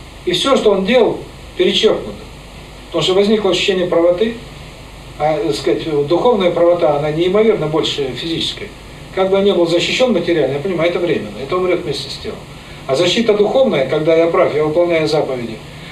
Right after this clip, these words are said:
она, так сказать, неистребимо сильнее. И возникает чувство агрессии к другому, и теряется божественное. И вот здесь вот этот момент, вроде бы я всё делаю, действую так, как должно быть, по высшим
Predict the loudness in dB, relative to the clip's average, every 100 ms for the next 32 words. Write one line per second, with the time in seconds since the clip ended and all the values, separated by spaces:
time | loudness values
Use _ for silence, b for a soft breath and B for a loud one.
0 | B B -8 -2 2 4 4 4 2 0
1 | -2 0 0 2 2 2 2 0 -2 -6
2 | -8 -8 -10 -12 -18 -20 -20 -6 0 0
3 | 2 2 2 2 0 2 2 2 2 2
4 | 0 2 2 2 0 0 4 4 4 2
5 | 0 -2 -2 -6 -8 -14 -16 -18 -20 -20
6 | -20 -20 -20 -20 -20 -20 -20 -20 -18 -18
7 | -18 -18 -18 -20 -20 -20 -20 -18 -18 -18
8 | -18 -18 -18 -18 -6 -2 -2 0 0 2
9 | 2 2 0 0 0 2 0 0 0 2
10 | 2 2 0 2 2 4 4 2 0 0
11 | 0 0 -4 0 0 0 -2 0 0 0
12 | -2 0 0 2 0 0 -4 -8